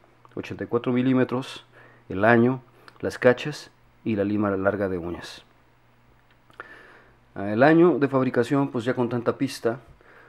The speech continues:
sabemos que es cuando muy vieja, mil novecientos cincuenta y dos, y cuando muy nueva, mil novecientos cincuenta y siete. Ya tenemos un rango de años reducido. Entonces nuestra navaja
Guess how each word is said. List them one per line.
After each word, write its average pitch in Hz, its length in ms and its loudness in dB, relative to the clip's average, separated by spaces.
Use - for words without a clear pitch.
sabemos 110 520 -2
que 117 240 0
es 117 140 -2
cuando 98 360 -2
muy 123 360 2
vieja, 117 400 4
mil 107 180 -2
novecientos 110 420 -4
cincuenta 107 340 -2
y 151 40 4
dos, 135 420 -2
y 113 100 -2
cuando 107 420 0
muy 151 300 2
nueva, 127 360 4
mil 113 160 0
novecientos 110 440 -4
cincuenta 101 360 -6
y 104 60 -6
siete. 147 300 -6
Ya 98 80 -8
tenemos 101 320 -10
un 104 100 -2
rango 101 280 -2
de 104 120 0
años 104 380 -4
reducido. 98 760 -6
Entonces 95 380 -10
nuestra 127 220 -4
navaja 123 760 4